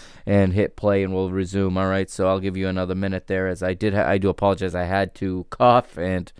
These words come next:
this is quite a long time to, to record going straight forward, and, you know, going along with a video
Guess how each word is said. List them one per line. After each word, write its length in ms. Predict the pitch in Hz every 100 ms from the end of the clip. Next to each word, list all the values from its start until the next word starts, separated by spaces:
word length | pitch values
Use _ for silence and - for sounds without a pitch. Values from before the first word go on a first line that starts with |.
| - - - - - - - - - - - -
this 260 | - 135 -
is 300 | - 120 113
quite 240 | - 113 110
a 60 |
long 240 | 101 110 104
time 380 | 117 107 104
to, 340 | - 104 101 98 - - - - - - - - - - - - -
to 140 | - 117
record 500 | 101 - 120 113 95
going 280 | 107 107 95
straight 300 | - 104 95
forward, 360 | 110 104 101
and, 560 | - 110 104 104 98 90 - -
you 160 | 107 95
know, 220 | 90 - - - - - - 127
going 260 | 120 123 117
along 440 | 107 110 110 107
with 280 | 104 110 -
a 140 | 110 98
video 520 | 110 117 110 95